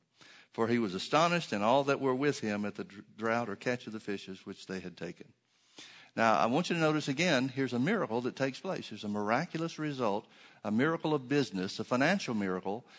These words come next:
that takes place. You know as well as I do that Peter's in the fishing business for the purpose of catching fish and selling them.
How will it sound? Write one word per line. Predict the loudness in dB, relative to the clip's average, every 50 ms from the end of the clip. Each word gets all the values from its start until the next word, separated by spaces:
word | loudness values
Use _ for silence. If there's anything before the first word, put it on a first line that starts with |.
| -16 _ -10
that | -4 0
takes | 0 0 0 -2 -4
place. | -4 -2 0 0 0 -2 -6 -10 -16 _ _ _ _ _ _ _ _ _ _ _ _ _ _ _ _ _ _ _ _ -16 -12 -6
You | -2 2 4 4
know | 6 4 4
as | 2 2
well | 2 0 2
as | 2 2
I | 2 2 2
do | 2 0 -2 0
that | -2 -2 -4
Peter's | -4 -4 -2 -2 -2 0
in | 0 -2
the | -2
fishing | -2 -4 -4 -4 -4 -2
business | -2 -2 -2 -2 -4 -6 -6
for | -8 -12
the | -10 -6
purpose | -4 -6 -6 -6 -6 -10
of | -10 -12 -6
catching | -4 -2 -2 -2 -2 -6 -6
fish | -6 -6 -8 -8 -8 -8
and | -8 -8 -8
selling | -6 -4 -4 -4 -4 -6 -8 -10 -12
them. | -16 -20 -20